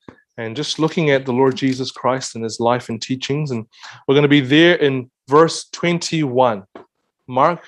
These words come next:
chapter four, verse twenty-one, all the way down there to verse twenty-five. Mark chapter four, verse twenty-one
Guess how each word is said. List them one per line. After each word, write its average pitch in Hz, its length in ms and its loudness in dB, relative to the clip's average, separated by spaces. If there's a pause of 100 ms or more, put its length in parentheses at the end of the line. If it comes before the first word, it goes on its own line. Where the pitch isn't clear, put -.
(120)
chapter 165 440 -4
four, 113 480 -2 (360)
verse 131 280 -2
twenty-one, 131 840 -2
all 135 160 0
the 139 60 2
way 135 120 2
down 127 260 -2
there 127 120 -2
to 123 160 -16
verse 117 240 -6
twenty-five. 107 640 -6 (1500)
Mark 139 380 0 (100)
chapter 139 380 -2
four, 110 460 -4 (260)
verse 113 160 -6
twenty-one 123 640 -2